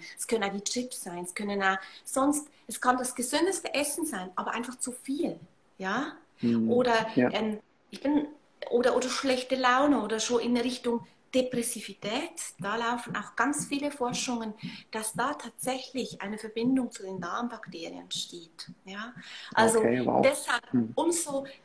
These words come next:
Speaker 1: die Darmbakterien, ähm, man muss sich das so vorstellen,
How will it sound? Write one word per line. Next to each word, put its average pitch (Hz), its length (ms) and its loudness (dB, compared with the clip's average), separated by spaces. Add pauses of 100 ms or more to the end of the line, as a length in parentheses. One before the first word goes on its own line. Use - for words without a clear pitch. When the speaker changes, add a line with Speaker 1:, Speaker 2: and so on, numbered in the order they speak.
(140)
Speaker 1:
die - 280 -8
Darmbakterien, 294 1080 0 (320)
ähm, 214 320 -4
man 233 120 2
muss 320 200 4
sich - 140 -6
das - 220 0
so 254 160 2
vorstellen, 208 760 -2